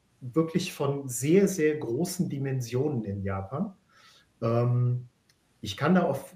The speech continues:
den ehemaligen Spiegel-Korrespondenten Wieland Wa-, Wieland Wagner verweisen,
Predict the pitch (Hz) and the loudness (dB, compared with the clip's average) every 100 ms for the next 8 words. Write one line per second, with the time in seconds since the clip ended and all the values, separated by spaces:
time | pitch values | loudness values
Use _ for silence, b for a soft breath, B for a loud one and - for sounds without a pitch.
0 | - 131 135 143 165 151 139 127 - - | -2 0 0 2 0 0 -2 -2 -4 2
1 | 196 185 - 113 107 - 120 117 120 127 | 4 4 2 -4 -6 -4 -2 -2 -2 -4
2 | 120 143 139 120 - 143 - 139 143 120 | -6 -4 -2 -2 -4 -10 -8 -4 -2 -2
3 | 127 139 - 120 - 107 104 110 104 165 | 0 -2 -2 -8 -6 -6 -4 -4 -2 -2
4 | 190 | -4